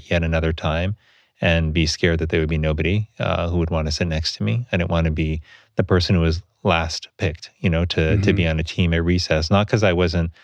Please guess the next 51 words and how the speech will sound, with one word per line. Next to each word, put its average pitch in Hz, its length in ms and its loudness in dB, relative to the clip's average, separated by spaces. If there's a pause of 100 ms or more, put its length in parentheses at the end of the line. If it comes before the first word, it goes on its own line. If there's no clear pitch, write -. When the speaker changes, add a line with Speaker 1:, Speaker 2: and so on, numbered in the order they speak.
(160)
Speaker 1:
athletic. 87 400 2
In 85 40 -4
fact, 85 180 0
I 87 80 4
was, 82 120 -2
had, 85 220 -2 (160)
I - 80 2
was 90 100 2
very 104 220 4
athletic, 80 340 0 (600)
but 92 120 2
because 92 180 4
I 90 60 4
didn't 85 140 0
really 82 200 0
know, 82 360 0 (120)
uh, 92 120 -2
the 87 100 0
other 80 140 0
kids 82 280 -2
well 87 200 2
or - 20 -2
have 82 160 -2
connections 85 500 -2
with 92 120 0
them. 123 220 -2 (520)
Um, 87 400 -2 (380)
and 110 120 6
so, 131 180 4
like, 131 280 -2
from 202 180 2
a 180 80 4 (180)
child, 110 680 0
uh, 92 260 4
you 107 200 0
know, 90 80 0
uh, 113 400 0
that, 107 220 2
that 110 200 2
period 101 300 2
of 87 40 2
my 82 100 2
life, 82 340 0
I 87 80 2
experienced 98 720 0
loneliness. 82 560 -2
I - 80 -2
never 170 180 4
talked - 380 -2
about 76 220 -2
it 151 140 -2